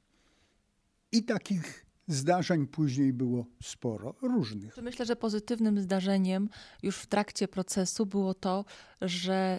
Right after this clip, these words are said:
Speaker 2: ten proces odbywał się przy takim dużym wsparciu przyjaciół, znajomych, ale, y, ludzi, którzy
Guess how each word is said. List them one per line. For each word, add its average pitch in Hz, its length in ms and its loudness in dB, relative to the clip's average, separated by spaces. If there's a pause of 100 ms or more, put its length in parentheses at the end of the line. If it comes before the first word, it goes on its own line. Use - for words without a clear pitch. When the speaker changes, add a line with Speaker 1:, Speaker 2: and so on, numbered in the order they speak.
Speaker 2:
ten 196 180 4
proces 214 340 0
odbywał 185 360 0
się 190 140 -4
przy - 160 -8
takim 185 320 -4
dużym 190 360 -2
wsparciu 170 880 -4 (400)
przyjaciół, 180 880 -2
znajomych, 170 720 -2
ale, 185 140 -4
y, 190 40 -10 (540)
ludzi, 196 480 0
którzy 185 680 -2